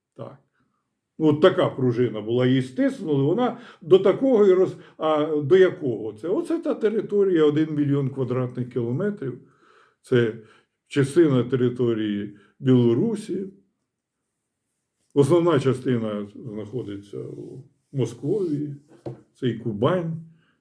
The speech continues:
частина Курщини, частина Білгородщини, частина Воронежщини,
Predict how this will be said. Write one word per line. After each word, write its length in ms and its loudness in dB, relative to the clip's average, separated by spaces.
частина 520 -2
Курщини, 840 -6
частина 460 0
Білгородщини, 960 -4
частина 560 -6
Воронежщини, 920 -4